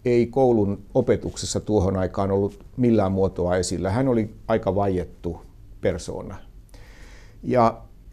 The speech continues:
kyllä mä muistan, että kyllä me tarkkaan tuli, ehkä ei nyt tässä juuri tämän kuvan oton aikana vielä, mutta kun kuluu vuosia pari kolme, niin kyllä toki sen ajan johtavat suomalaiset arkkitehdit oli,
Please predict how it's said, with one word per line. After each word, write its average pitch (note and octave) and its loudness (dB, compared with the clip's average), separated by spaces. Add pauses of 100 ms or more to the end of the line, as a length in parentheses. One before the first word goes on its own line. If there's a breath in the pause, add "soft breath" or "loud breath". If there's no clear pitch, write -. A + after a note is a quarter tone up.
(120)
kyllä E3+ 8
mä F3 4
muistan, F3+ 6
että C3 2 (1200 soft breath)
kyllä D#3+ 6
me D#3+ 4
tarkkaan C3 4 (500 loud breath)
tuli, C#3 4 (140)
ehkä D#3 6
ei D3+ 8
nyt D#3 0
tässä D3 4
juuri D3+ 6
tämän C#3 2
kuvan B2+ 4
oton C3 2
aikana C3 2
vielä, C3 8
mutta A#2 -2
kun - -10
kuluu C#3+ 2
vuosia B2+ 2
pari B2 2
kolme, A#2+ 4
niin A2 -2 (640)
kyllä C3 0
toki C#3 0 (680 soft breath)
sen D3 6
ajan B2 6 (400 loud breath)
johtavat B2+ 4
suomalaiset A2+ 4
arkkitehdit A#2+ 0
oli, A#2 2